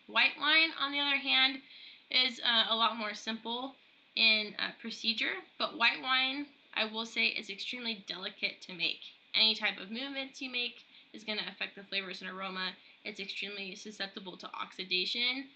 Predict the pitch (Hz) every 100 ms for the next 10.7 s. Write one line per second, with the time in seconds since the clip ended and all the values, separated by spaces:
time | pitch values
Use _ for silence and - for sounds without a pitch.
0 | _ 220 208 202 - 196 208 226 240 269
1 | - - 220 - 190 180 180 - - 175
2 | 175 185 170 202 - - 220 208 202 214
3 | - 220 208 214 226 - 202 180 170 175
4 | 196 220 214 208 220 208 196 - 202 196
5 | 185 185 196 233 - 208 196 180 170 165
6 | 185 208 214 226 254 - - - - _
7 | - 208 170 165 - - 220 220 214 -
8 | - 220 - 269 277 277 262 - - -
9 | - _ _ _ _ _ _ - 226 214
10 | 208 202 180 165 - -